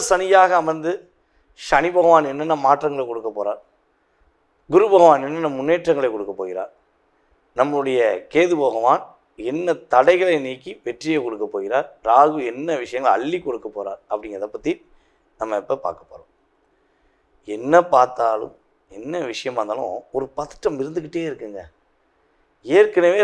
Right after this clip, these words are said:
ராகு பகவான் நம்மளுடைய மீன ராசிக்காரங்களை ஒன்றரை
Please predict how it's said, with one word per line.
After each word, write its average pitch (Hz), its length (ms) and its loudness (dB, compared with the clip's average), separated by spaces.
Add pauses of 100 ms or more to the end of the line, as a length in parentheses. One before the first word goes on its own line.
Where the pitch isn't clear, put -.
ராகு 170 360 6
பகவான் 160 680 2 (760)
நம்மளுடைய 139 360 0 (120)
மீன 175 280 0
ராசிக்காரங்களை 143 760 4 (880)
ஒன்றரை 202 560 2